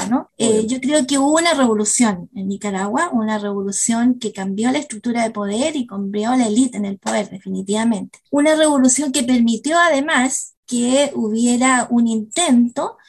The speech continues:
Speaker 1: por primera vez en la historia de Nicaragua, de establecer un régimen de democracia liberal,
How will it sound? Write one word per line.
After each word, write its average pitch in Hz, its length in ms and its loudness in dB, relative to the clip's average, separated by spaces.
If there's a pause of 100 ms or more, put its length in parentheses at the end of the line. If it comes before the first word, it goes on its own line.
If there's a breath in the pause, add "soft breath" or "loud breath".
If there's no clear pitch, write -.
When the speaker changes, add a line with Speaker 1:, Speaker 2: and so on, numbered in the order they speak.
(760 soft breath)
Speaker 1:
por 226 200 0
primera 262 420 4
vez 330 460 2
en 214 100 -6
la 208 80 -6
historia 220 400 -6
de 240 80 2
Nicaragua, 262 800 2 (420 soft breath)
de 233 600 0
establecer 226 760 0 (220)
un 214 200 -4
régimen 233 520 0
de 220 80 -2
democracia 202 800 -2
liberal, 247 560 0